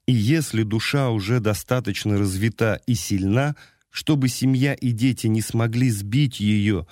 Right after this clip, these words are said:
с её собственного пути, выход из одиночества может найтись. В любом случае,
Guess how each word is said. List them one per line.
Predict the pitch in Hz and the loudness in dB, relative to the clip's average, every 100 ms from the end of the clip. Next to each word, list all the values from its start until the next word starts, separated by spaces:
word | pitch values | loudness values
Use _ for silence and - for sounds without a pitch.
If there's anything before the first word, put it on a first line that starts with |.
| - _ | -18 _
с | - | -8
её | - 127 123 127 | 0 2 2 0
собственного | - 123 - - 107 104 98 90 | 0 -2 -2 -2 0 2 2 0
пути, | 80 95 - 147 180 160 _ _ _ - | -2 -4 -2 0 0 -2 _ _ _ -10
выход | 92 98 160 180 147 | -4 0 0 0 0
из | 151 117 | 0 2
одиночества | 104 107 110 151 - 156 - 143 131 _ _ - | 2 2 2 0 -2 -6 -2 0 0 _ _ -2
может | 98 98 87 85 | 0 2 -2 -2
найтись. | 98 98 95 104 87 - - _ _ _ _ _ _ _ _ | 0 0 0 -2 -2 -4 -16 _ _ _ _ _ _ _ _
В | 101 95 | -2 0
любом | 117 110 156 151 | 2 2 2 0
случае, | - 151 127 - 92 85 | 0 2 2 0 -2 -4